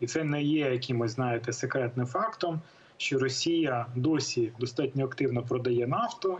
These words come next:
і в обмін на продану нафту регулярно купує необхідні їм комплектуючі, які потім вони витрачають на будівництво ракет, м, е, і всього іншого, що їм потрібно для продовження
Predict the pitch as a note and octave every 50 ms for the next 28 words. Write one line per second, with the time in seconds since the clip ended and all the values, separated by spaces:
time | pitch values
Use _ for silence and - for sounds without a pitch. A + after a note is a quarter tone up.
0 | D#3 C#3 C3+ C3 B2 A2+ A#2+ C#3 D3+ C3+ A#2+ B2 A#2 A2+ A2+ A#2+ A2+ G#2+ - -
1 | C3 B2+ B2 A#2+ - - G#2+ G#2 A#2 - G#3 A3+ A3 - - F3+ F3 F3 - -
2 | - - - - - - - - - - - - C#3 B2+ C3 B2 B2 B2+ B2 C3+
3 | C#3+ E3 F3 E3 E3 D#3 - - - D3 C3 B2+ - - C#3 D3+ E3 E3+ D#3 D#3
4 | D#3 D3+ D3 C3 - - - C3 C3 C3 C3 B2 B2 - - - D#3 E3+ D#3 D3
5 | C#3+ C#3+ C#3+ C3+ B2 A2+ B2 C3+ D3+ D3+ C#3 B2 - C3 A#2+ A#2+ A#2+ A2+ G#2+ -
6 | - F3 G3+ A3+ A3+ A3 G3+ - - D3+ B2+ A#2 A2 - - B2 B2+ - D3+ E3
7 | D#3+ - C3+ A#2+ A2 G#2+ A2+ A2+ B2 B2+ A#2+ G#2 G#2+ - - - - - - -
8 | C3 B2+ - C3+ B2+ B2+ - D#3 D3 C3 A#2+ A#2 A#2+ B2 A#2 A2+ A#2+ A#2 A#2+ A#2
9 | A#2+ A#2+ A2 A2+ - - - A#2 A#2 C3 B2+ - F#3 G3+ A3 A3 G#3 - - -
10 | - - - - - - - - - - - - - C3 C3 C3 C3 B2+ B2+ B2+
11 | B2+ B2+ B2 B2 B2 B2 A#2+ - C#3+ D3+ D#3 D3 - - F3 D#3+ C3+ B2+ A#2+ C3+
12 | E3 F3+ E3+ - D3 C3 B2 - - B2 A#2 A2+ - A#2+ - - C#3 D#3+ D#3+ D#3
13 | B2+ B2 - B2+ B2 - A2+ A2+ C3 C3+ C3 A#2 A#2 A#2